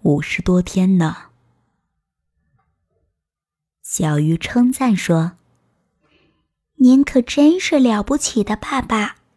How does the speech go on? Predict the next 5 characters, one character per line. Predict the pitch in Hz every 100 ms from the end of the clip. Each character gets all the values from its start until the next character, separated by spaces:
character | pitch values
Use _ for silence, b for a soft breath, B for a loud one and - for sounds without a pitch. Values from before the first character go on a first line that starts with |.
| _ _ _ _ _ _ _ _ _ _ _ _ _ _ _ _ _ _ _ _ _
海 | - 170
马 | 175 165
爸 | 156 185
爸 | 180 165
说 | - 190 180 180